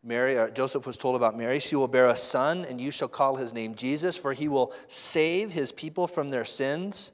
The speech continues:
their personal offenses against a perfect and holy God. He will save his people from that. This Savior, in verse eleven it says, is Christ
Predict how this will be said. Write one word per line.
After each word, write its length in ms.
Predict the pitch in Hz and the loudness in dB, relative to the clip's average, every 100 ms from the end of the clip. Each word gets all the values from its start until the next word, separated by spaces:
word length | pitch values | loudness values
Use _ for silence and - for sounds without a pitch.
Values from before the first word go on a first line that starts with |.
| _ _ _ _ _ _ _ _ | _ _ _ _ _ _ _ _
their 240 | 135 123 110 - - _ | 2 2 2 -6 -20 _
personal 600 | - - 180 - 180 165 156 | -14 0 0 2 0 2 2
offenses 840 | - 135 143 - 175 175 - - _ _ _ _ _ _ _ _ - | -2 -4 -4 -4 -4 -4 -6 -8 _ _ _ _ _ _ _ _ -12
against 380 | 120 135 143 131 | -2 0 0 -4
a 80 | 113 | -8
perfect 680 | - - 165 - 175 - | -10 -12 -12 -8 -8 -8
and 140 | 123 110 | -14 -14
holy 320 | - 139 139 | -12 -10 -10
God. 400 | 123 110 127 151 175 _ _ _ _ _ _ _ _ _ | -8 -8 -8 -10 -18 _ _ _ _ _ _ _ _ _
He 60 | |
will 60 | - | -12
save 540 | - - - 147 165 | -8 -6 -4 -4 -4
his 140 | 160 - | -6 -10
people 300 | - 135 156 | -12 -10 -10
from 260 | - 151 | -10 -10
that. 380 | 143 143 190 - - _ _ _ - _ _ _ _ _ _ _ | -8 -8 -10 -18 -20 _ _ _ -20 _ _ _ _ _ _ _
This 200 | 143 139 | 0 0
Savior, 580 | - 147 151 165 185 226 131 | 2 4 4 4 4 2 -4
in 140 | 123 | -2
verse 200 | 131 135 | 0 2
eleven 320 | 123 123 147 | 4 4 4
it 140 | 175 - | -2 -2
says, 400 | 147 147 196 147 | 2 4 4 0
is 180 | 104 - - _ | -6 -8 -20 _
Christ 800 | - - 143 151 196 - - - | -12 0 6 6 4 -2 -6 -12